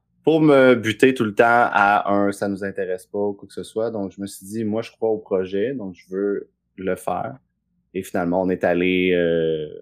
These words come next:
emprunter de l'argent à la caisse pour pouvoir faire, dans le fond, le, l'impression du jeu.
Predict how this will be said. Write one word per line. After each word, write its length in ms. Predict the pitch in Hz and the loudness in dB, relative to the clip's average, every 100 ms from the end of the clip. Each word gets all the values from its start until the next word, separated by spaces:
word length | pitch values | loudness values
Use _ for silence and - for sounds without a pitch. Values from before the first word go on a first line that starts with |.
| _ | _
emprunter 440 | 92 101 123 120 123 | -4 -2 -2 -2 0
de 40 | |
l'argent 260 | 117 104 110 | 0 0 0
à 440 | 110 113 110 101 | 2 4 4 4
la 140 | 98 92 | 2 0
caisse 480 | - 87 90 90 - | 0 0 0 -4 -10
pour 240 | - 87 | -10 -10
pouvoir 340 | _ 95 87 - | _ -4 -4 -2
faire, 160 | 95 | -4
dans 120 | 90 | -4
le 60 | 87 | -8
fond, 460 | - 95 92 92 - | -6 -4 -2 -4 -6
le, 640 | 87 85 85 85 85 78 80 87 | -8 -6 -4 -4 -6 -8 -12 -8
l'impression 720 | 98 101 107 95 - 101 101 | -6 -4 -4 -6 -4 -4 -4
du 200 | 95 98 | -8 -14
jeu. 300 | - 98 | -16 -16